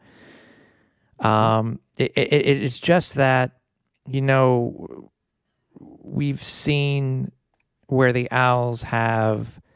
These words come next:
uh, have had almost a full sixty minutes. Uh, we've seen them play like garbage and then come back. I mean, it, it's unfortunately, you know, like the, like I said during, uh, Flight Deck Live, the Owls have just been so damn streaky this year.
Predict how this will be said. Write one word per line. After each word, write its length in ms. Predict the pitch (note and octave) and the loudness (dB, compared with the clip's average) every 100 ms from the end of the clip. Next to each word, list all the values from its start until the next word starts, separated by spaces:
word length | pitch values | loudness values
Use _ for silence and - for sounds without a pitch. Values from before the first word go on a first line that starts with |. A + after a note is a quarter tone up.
| _ _ _ _ _ _ _ _ _ | _ _ _ _ _ _ _ _ _
uh, 80 | - - - | -8 -8 -8
have 360 | - G#2+ G#2+ | -2 0 0
had 500 | F#2+ G#2 G2+ F#2+ - - _ _ _ | 0 0 0 -4 -8 -20 _ _ _
almost 400 | C3+ C#3 C#3+ D3+ | 2 2 2 -2
a 80 | D#3+ | -2
full 240 | - D3 | -2 -4
sixty 400 | C3+ D3 - D3+ | -2 -4 -4 -2
minutes. 500 | D3 D3+ D#3+ - - - _ _ _ - | 0 0 -2 -8 -18 -20 _ _ _ -8
Uh, 200 | - A2+ | -6 -4
we've 200 | A2 G#2+ | -6 -4
seen 200 | - A2 | -4 -4
them 140 | G#2+ | -4
play 200 | - G#2+ | -2 -2
like 240 | G2+ G2 A2 | -2 -4 0
garbage 540 | A2+ A#2+ B2+ B2+ - | 2 4 4 0 -2
and 120 | A2+ | -6
then 120 | A2 | -6
come 240 | G#2 G#2 G2 | -6 -6 -2
back. 200 | A2+ A2 | -2 0
I 100 | B2 | -2
mean, 180 | - D#3 | 0 0
it, 200 | D#3 E3 | 2 2
it's 260 | D3+ - - - _ | 0 -2 -16 -20 _
unfortunately, 840 | - - - G3+ G#3+ - F3 C#3 D3 | -14 -12 0 2 2 -2 -4 -2 -4
you 100 | C3+ | -2
know, 140 | C3 A#2+ | -2 0
like 460 | B2 C#3+ F3+ - - - _ | 2 2 2 -2 -16 -20 _
the, 180 | - C#3 - - - - | -2 -2 -2 -14 -16 -10
like 300 | D3 D3+ D#3 | -2 0 0
I 120 | C#3 | -2
said 360 | C3 C#3+ C3 A#2+ | -2 0 0 0
during, 460 | C3 B2 A#2+ A#2 | 0 0 -2 -6
uh, 80 | A#2+ | -8
Flight 320 | B2+ A#2 A#2 | -4 0 0
Deck 200 | - G#2 - | -2 -6 -4
Live, 400 | D#3 D#3 C#3 A#2+ | 0 2 2 -2
the 160 | A#2+ | -4
Owls 240 | A#2+ E3 D#3+ | -2 -2 -2
have 80 | |
just 100 | B2+ | -4
been 140 | - A#2 | -6 -4
so 400 | - - C3 C3 | -4 0 0 2
damn 400 | A#2+ C3 B2+ A2+ | 0 0 0 -4
streaky 520 | - - E3 F#3+ C3+ | -10 -8 -8 -6 -6
this 320 | - G#2 - | -4 -6 -6
year. 360 | F#2 A#1 - | -8 -8 -10